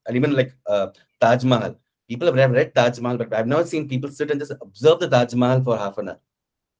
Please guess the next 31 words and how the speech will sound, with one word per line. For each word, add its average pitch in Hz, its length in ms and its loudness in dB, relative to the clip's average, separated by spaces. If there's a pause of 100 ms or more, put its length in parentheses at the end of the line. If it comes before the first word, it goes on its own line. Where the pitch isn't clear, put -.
(880)
We 123 80 -2
don't 165 180 4
look 156 160 0
at 165 140 4
what 131 220 2
emotions 131 440 0
it - 120 -8
triggers. 98 540 -12 (1600)
Because 123 180 -6
we've 135 180 -2
grown 147 300 2
up 165 140 2 (160)
reading 131 340 0
about 127 300 4
many 113 180 0
of 120 60 0
these, 120 240 -6 (280)
uh, 101 260 -2
archival 120 680 0
things. 107 240 -6 (140)
Let's 110 220 -6
say 123 80 -2
even 120 420 0 (240)
um, 101 480 -2 (140)
archival, 117 420 0
like, 110 160 -4
let's 107 220 -6
say, 104 400 -4
uh, 90 120 -6 (320)
the 123 100 0
Adalaj 120 560 6